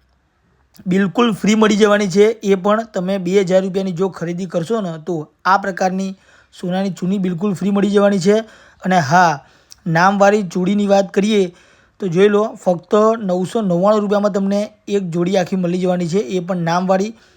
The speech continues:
તમારી બહેનોને આ ગિફ્ટ આપશો ને તો બહેનો ખુશ થઈ જશે. તો ફટાફટ આ વીડિયો શેર કરી દો અને પહોંચી જાઓ ધનલક્ષ્મી જ્વેલર્સમાં. લોકેશન, કોન્ટેક્ટ નંબર સ્ક્રીન ઉપર આવે છે. ચલો,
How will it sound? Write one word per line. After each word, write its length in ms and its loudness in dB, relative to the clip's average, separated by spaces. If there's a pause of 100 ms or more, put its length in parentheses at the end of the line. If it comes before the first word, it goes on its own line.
(220)
તમારી 240 0
બહેનોને 380 2
આ 60 2
ગિફ્ટ 300 -2
આપશો 260 2
ને 160 2
તો 100 -6
બહેનો 260 0
ખુશ 280 -2
થઈ 220 0
જશે. 200 2 (420)
તો 100 0
ફટાફટ 720 2
આ 60 8
વીડિયો 460 2 (320)
શેર 320 2
કરી 280 -2
દો 180 6 (460)
અને 120 2
પહોંચી 400 -2
જાઓ 360 2 (840)
ધનલક્ષ્મી 600 0
જ્વેલર્સમાં. 720 0
લોકેશન, 600 -2
કોન્ટેક્ટ 420 -4
નંબર 220 -4
સ્ક્રીન 280 -6
ઉપર 200 -2
આવે 240 2
છે. 100 -6
ચલો, 340 -6